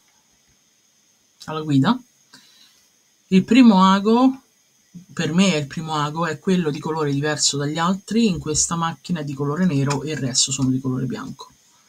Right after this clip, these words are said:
Quindi come appunto sappiamo ormai fare, per iniziare il nostro lavoro posizioniamo il filato davanti al primo ago, sotto l'uncino,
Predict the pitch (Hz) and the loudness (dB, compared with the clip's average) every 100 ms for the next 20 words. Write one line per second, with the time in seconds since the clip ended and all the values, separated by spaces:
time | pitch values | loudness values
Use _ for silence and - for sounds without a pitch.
0 | _ _ _ _ _ _ _ 165 143 131 | _ _ _ _ _ _ _ 0 2 4
1 | 175 165 139 - _ _ _ _ _ - | 2 -2 -4 -6 _ _ _ _ _ -8
2 | 135 - 160 139 131 143 135 143 135 135 | -8 -8 -8 -6 -4 -4 -4 -2 0 -2
3 | 160 139 151 151 160 240 262 - _ _ | -4 -4 -4 -2 2 4 2 -2 _ _
4 | _ - 156 143 143 135 185 147 147 151 | _ -4 0 0 0 0 -2 -2 -2 -2
5 | 135 - 165 165 160 170 220 220 - - | -4 -4 -6 -8 -4 0 0 0 -6 -6
6 | - - - _ 151 151 139 185 185 180 | -12 -20 -20 _ -2 0 0 4 6 6
7 | 143 131 - _ _ 151 135 180 170 135 | 4 2 0 _ _ -8 -4 -2 0 0
8 | 131 147 160 135 135 131 135 151 156 190 | -2 -2 0 -2 -2 -4 -6 -6 -2 4
9 | 247 269 302 311 - 180 139 - 135 143 | 6 4 2 -6 -6 -6 -6 -4 -4 -2
10 | - 139 165 262 | -2 0 0 0